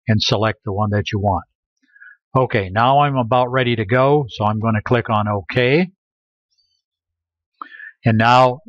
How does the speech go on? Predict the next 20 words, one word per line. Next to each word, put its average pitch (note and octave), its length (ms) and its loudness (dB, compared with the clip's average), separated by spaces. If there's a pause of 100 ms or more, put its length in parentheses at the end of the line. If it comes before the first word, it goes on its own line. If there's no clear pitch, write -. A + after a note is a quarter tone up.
(140)
up A#2+ 140 -2
here B2+ 220 2
it A#2+ 100 -4
says, B2 440 0 (260)
"Peter, C#3 340 4
it's - 180 -4
your A2+ 220 -2
turn." D3+ 520 0 (680)
Notice, B2 440 2
look B2 200 -2
down B2 240 0
here B2 180 2
on A#2+ 120 0
the G#2+ 100 -2
left-hand A#2 520 0
side, B2+ 500 0 (280)
this G2+ 200 0
rose-colored B2 760 0
area A#2+ 460 2 (300)
indicates B2 760 0